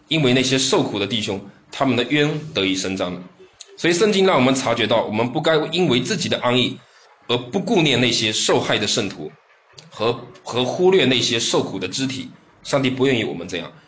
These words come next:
我们举个简单的例子，在福州每个弟兄姊妹都知道的事情就是，假设，呃，如果让王，让王，王，让，让，让，让那个王怡牧师在这九年之内会出来，除非这个地方崩塌了。那这个地方崩塌，很多人会失业，很多基督徒都会失业。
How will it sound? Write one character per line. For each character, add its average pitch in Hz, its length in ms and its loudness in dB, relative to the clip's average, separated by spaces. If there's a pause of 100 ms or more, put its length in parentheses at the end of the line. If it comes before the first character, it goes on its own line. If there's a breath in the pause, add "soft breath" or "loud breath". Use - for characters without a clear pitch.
(140 soft breath)
我 139 80 -10
们 214 100 0
举 165 140 -4
个 180 100 2
简 123 160 0
单 160 140 2
的 185 60 2
例 165 120 2
子， - 80 -6
在 147 100 0
福 139 160 -2
州 165 140 2
每 117 140 0
个 156 80 0
弟 165 120 0
兄 147 140 0
姊 104 100 -4
妹 110 140 0
都 156 160 0
知 151 100 -4
道 147 140 2
的 107 80 0
事 110 140 -6
情 98 160 -8
就 101 100 -6
是， 95 160 -8 (320 loud breath)
假 120 200 0
设， 165 400 2 (520 soft breath)
呃， 113 140 2
如 147 100 4
果 180 140 4
让 170 200 2
王， 147 360 2
让 175 220 2
王， 156 200 4
王， 143 220 2
让， 165 140 4
让， 175 160 2
让， 175 240 2
让 190 120 4
那 180 60 4
个 170 100 4
王 143 200 4
怡 165 80 2
牧 170 140 0
师 156 100 -4
在 160 100 0
这 151 80 0
九 120 200 -2
年 117 200 0
之 160 100 -6
内 165 140 0
会 127 140 0
出 131 160 -4
来， 98 120 0
除 113 180 -10
非 147 140 -2
这 147 80 -8
个 123 80 0
地 123 100 -6
方 110 160 -2
崩 107 140 -6
塌 104 100 -10
了。 95 100 -8 (500 soft breath)
那 190 80 0
这 214 60 0
个 226 80 4
地 214 60 4
方 214 120 4
崩 202 140 2
塌， 196 100 2
很 - 160 0
多 175 140 4
人 127 100 4
会 131 140 2
失 123 220 0
业， 117 120 2
很 113 120 -4
多 151 100 -2
基 160 100 -4
督 180 80 2
徒 175 120 -4
都 110 100 -2
会 110 80 0
失 98 220 -2
业。 92 140 -2